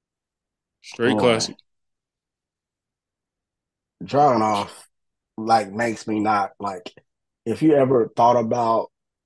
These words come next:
Speaker 2: "Hey, maybe I can do that."
Speaker 1: Right.
Speaker 2: Watch one of his matches, and it's gonna make you forget all of that.
Speaker 1: You're right, and that's true.
Speaker 2: Like, every hit,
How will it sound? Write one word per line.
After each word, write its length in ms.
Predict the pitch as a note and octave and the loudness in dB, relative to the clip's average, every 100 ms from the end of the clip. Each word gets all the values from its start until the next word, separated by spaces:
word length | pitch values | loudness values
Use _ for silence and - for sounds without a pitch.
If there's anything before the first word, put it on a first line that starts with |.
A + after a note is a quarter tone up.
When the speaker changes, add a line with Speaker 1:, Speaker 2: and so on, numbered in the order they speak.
| - | -4
Speaker 2:
"Hey, 380 | E3+ F3+ C3+ G#2 | 2 4 2 0
maybe 400 | B2+ F3+ D3+ D3 | -2 -2 0 0
I 100 | C3+ | -2
can 220 | G#2+ G2 | -6 -10
do 180 | G2 C3 | -8 0
that." 320 | D3 E3+ D#3+ - _ _ _ _ A#2 | 2 2 -2 -8 _ _ _ _ 0
Speaker 1:
Right. 280 | A2 F#2 - - _ _ _ _ _ _ _ | 2 0 -4 -18 _ _ _ _ _ _ _
Speaker 2:
Watch 440 | A2 C3+ F3+ - | -2 0 0 0
one 140 | F3 D#3 | -2 0
of 40 | |
his 200 | C#3+ A#2+ | -2 -2
matches, 500 | B2+ C3 B2+ A#2+ G#2+ G2+ | 0 0 -2 -8 -12 -10
and 120 | A#2+ | -10
it's 120 | A#2 | -8
gonna 200 | B2+ A2+ | -4 -2
make 280 | A2 A#2+ A2 | -2 -4 -4
you 160 | A#2+ G#2+ | -6 -6
forget 1080 | A2+ G2+ - _ _ _ _ _ A#2+ A#2 - | -8 -8 -10 _ _ _ _ _ -2 0 2
all 240 | A2 G2+ | 2 2
of 140 | F2 | -4
that. 160 | F2+ - - _ _ _ | -12 -14 -16 _ _ _
Speaker 1:
You're 240 | A2+ G#2 | 0 0
right, 140 | F2 - | 0 -6
and 100 | F#2+ | -8
that's 220 | F#2+ - | -6 -6
true. 160 | G#2 F#2 | -4 0
Speaker 2:
Like, 240 | A#2+ A2+ | 0 2
every 460 | C#3 E3+ E3+ E3 D3 | 4 4 4 4 4
hit, 460 | B2 - C#3+ A2+ | 2 4 4 2